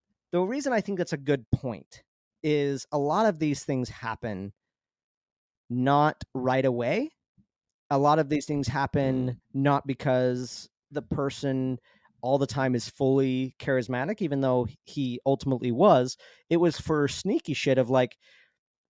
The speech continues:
Speaker 1: again, a whole congregation for three generations have been prepared mentally. And there is no, let
Speaker 2: Mm-hmm.
Speaker 1: me tell you, there's nothing that's more adaptable on this planet that I don't think anybody than the human.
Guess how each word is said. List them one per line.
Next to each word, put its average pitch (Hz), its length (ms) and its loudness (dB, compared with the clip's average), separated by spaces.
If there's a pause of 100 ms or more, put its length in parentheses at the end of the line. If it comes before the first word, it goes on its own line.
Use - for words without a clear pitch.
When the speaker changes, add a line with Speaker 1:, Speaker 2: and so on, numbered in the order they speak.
(340)
Speaker 1:
again, 160 300 2
a 127 60 0
whole 175 240 6
congregation 139 920 0 (260)
for 147 500 4
three 202 260 -2
generations 156 800 4 (260)
have 175 220 -2
been 196 200 6
prepared 175 920 4 (240)
mentally. 135 680 2 (640)
And 160 160 -2
there 240 140 2
is 180 160 -2
no, 170 320 6
let - 80 2
Speaker 2:
Mm-hmm. 156 120 0
Speaker 1:
me 165 60 0
tell 113 160 0
you, 73 120 -14 (340)
there's 147 240 6
nothing 180 440 4
that's 151 140 0
more 151 140 2
adaptable 135 640 0
on 139 100 4
this 123 100 -2
planet 127 380 -4
that 123 100 0
I 123 80 4
don't 117 200 -6
think 127 180 -4
anybody 120 320 -2 (100)
than 131 240 -2
the 110 80 -4
human. 101 400 -4